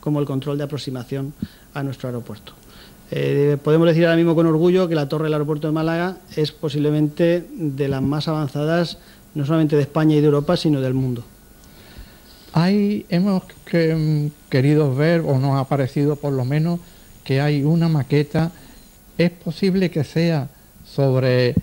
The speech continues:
Speaker 2: el proyecto casi ya realidad de la expansión de este aeropuerto o en cuanto, mm, que sea, mm, una separación de este?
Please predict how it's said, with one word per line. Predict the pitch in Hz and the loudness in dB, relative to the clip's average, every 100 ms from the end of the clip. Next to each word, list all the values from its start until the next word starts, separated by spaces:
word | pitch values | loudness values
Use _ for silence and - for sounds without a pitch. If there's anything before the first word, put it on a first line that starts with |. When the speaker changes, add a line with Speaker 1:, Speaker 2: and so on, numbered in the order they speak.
| - - | -6 -8
Speaker 2:
el | 139 131 123 123 120 120 117 113 - - - - | 0 2 4 4 4 4 2 0 -10 -20 -20 0
proyecto | 131 123 151 160 - 165 - | 4 6 4 2 -2 -4 0
casi | 156 - 127 | -2 0 2
ya | 143 160 | 2 2
realidad | 147 151 151 139 123 156 160 156 - - | 2 2 2 0 0 -2 -2 -6 -16 -10
de | 135 131 135 | -2 0 2
la | 135 131 123 123 - - - - 139 | 2 2 2 0 -4 -18 -20 -12 0
expansión | 135 131 131 120 - 147 147 139 | 0 2 -2 -2 2 2 2 2
de | 147 135 131 | 2 2 2
este | - | 2
aeropuerto | 143 139 135 156 156 - 156 151 147 | 2 0 2 0 0 -2 0 0 -2
o | 151 143 | -2 0
en | 135 123 | 0 -2
cuanto, | 147 143 135 - 135 127 127 - - - | -2 -2 -4 -6 -4 -4 -6 -14 -20 -10
mm, | 139 139 135 | -4 -2 0
que | 131 127 | 0 -2
sea, | - 151 160 165 151 - - - - | 2 2 4 0 -2 -10 -20 -20 -10
mm, | 202 151 151 147 143 147 | -2 2 2 2 0 2
una | 165 170 | 2 2
separación | 170 160 156 139 - 170 160 | -2 -2 -2 -4 -2 -2 0
de | 147 180 | 0 0
este? | 185 - 196 190 | -2 -2 0 0